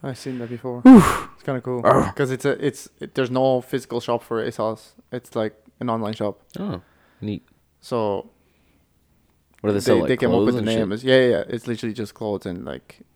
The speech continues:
Speaker 1: accessories and whatever.
Speaker 3: Cool.
Speaker 1: So, like, the name, like, As Seen on Screen is
Speaker 3: Oh, that's cool.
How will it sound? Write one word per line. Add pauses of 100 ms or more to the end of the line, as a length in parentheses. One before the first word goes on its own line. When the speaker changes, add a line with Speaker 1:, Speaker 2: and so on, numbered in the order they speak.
(200)
Speaker 1:
accessories
and
whatever. (140)
Speaker 3:
Cool.
Speaker 1:
So,
like, (240)
the
name,
like,
As
Seen
on
Screen
is
Speaker 3:
Oh, (560)
that's
cool.